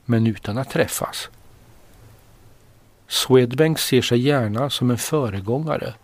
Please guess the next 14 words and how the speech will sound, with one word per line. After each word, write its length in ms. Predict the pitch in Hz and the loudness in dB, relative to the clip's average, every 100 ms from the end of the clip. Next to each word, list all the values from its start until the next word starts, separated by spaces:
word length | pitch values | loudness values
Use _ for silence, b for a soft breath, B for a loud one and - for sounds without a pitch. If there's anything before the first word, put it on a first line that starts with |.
| B B - | B B -2
me-, 160 | 135 - | -2 0
men 220 | 131 127 | 2 2
aktivitetsbaserade 1200 | 127 - 123 127 - 143 - - 117 - 117 117 120 | 2 -2 -2 -2 0 0 0 -2 -4 -2 -4 -4 -2
kontor 580 | 131 127 180 131 139 - | -4 -2 -2 -2 -4 -8
har 380 | - - - 127 | -18 -20 0 4
varit 300 | 123 131 131 | 6 4 2
tidens 500 | - 113 117 110 - | -2 -2 -2 -2 0
melodi 400 | 127 120 104 107 | 2 2 0 -4
i 40 | |
flera 380 | - 113 104 104 | -6 -6 -4 -6
år. 320 | 62 - - - B B B B - | -6 -8 -10 -18 B B B B -8
Kommuner, 640 | - 139 117 135 147 127 107 | 0 4 6 4 2 2 0
storföretag, 1000 | - 165 139 - - 110 107 143 135 101 B B B - | 0 2 2 0 -2 -4 0 2 2 -2 B B B 0
plötsligt 760 | 151 135 - - 160 131 - | 4 4 4 2 2 0 -4